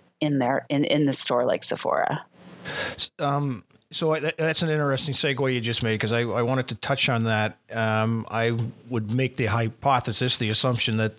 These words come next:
Speaker 2: the majority of your customers right now are from the Indigenous, uh, um, communities. But are you seeing that that is starting to, to, to shift a bit to a broader audience that is non-Indigenous who are gravitating towards, uh, the message in the,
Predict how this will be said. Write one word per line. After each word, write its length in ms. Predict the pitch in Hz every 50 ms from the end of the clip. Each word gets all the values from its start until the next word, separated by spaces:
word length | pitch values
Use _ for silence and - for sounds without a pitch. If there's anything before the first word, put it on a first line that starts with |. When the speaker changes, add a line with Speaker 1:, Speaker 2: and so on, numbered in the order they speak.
| - - -
Speaker 2:
the 120 | 120 117 113
majority 640 | 110 107 104 101 110 127 143 151 160 160 143 131
of 60 | 120 113
your 100 | 113 110
customers 540 | - 123 117 - - 117 104 107 110 104
right 180 | 120 117 110 107
now 300 | 98 104 104 107 117 123
are 400 | 117 110 107 104 107 107 107 110 -
from 240 | - - 117 117 120
the 160 | 113 113 110
Indigenous, 640 | 107 107 101 120 120 104 120 113 110 110 - - -
uh, 300 | 127 113 110 107 101 104 104 - - 123
um, 500 | 110 104 101 101 98 98 98 101 95 - - _ -
communities. 640 | - 127 120 117 123 117 110 101 113 117 120 - - - - - - - - - -
But 260 | 143 143 139 - - 135
are 80 | 135
you 100 | 135 131
seeing 520 | 123 - - 180 180 180 180 180 175 165 135
that 380 | 143 143 143 143 135 135 139 127
that 260 | 113 143 147 151 156 143
is 140 | 139 127
starting 400 | - - - 147 147 151 151 143
to, 540 | - - - 135 131 127 123 123 123 120 113 - - - - - - - -
to, 500 | 147 131 127 127 123 120 117 107 - -
to 200 | - - 120 98 - - _ _ -
shift 520 | - - - - - 180 190 - - -
a 60 | 165
bit 340 | 131 160 160 202 208 - -
to 720 | - - 151 143 143 143 139 139 139 139 139 135 135 131 131 -
a 60 | 123 110
broader 600 | 107 120 127 131 139 151 160 170 165 147 131 -
audience 680 | 127 127 139 147 170 190 202 220 220 - - - - -
that 300 | 123 113 127 131 131 123
is 160 | 120 110 127
non-Indigenous 840 | 123 123 131 147 165 185 175 156 175 175 185 196 202 214 214 - -
who 280 | - - 143 139 135 131
are 400 | 131 127 127 127 127 123 120 113
gravitating 760 | 110 120 123 123 135 139 143 156 147 - 151 143 147 151 139
towards, 760 | - - 143 131 131 131 135 143 151 160 160 - - - 135
uh, 480 | 131 127 123 127 127 127 123 123 123 117
the 80 | 123 113
message 440 | 117 123 139 - - 170 - -
in 80 | 131 123
the, 100 | 120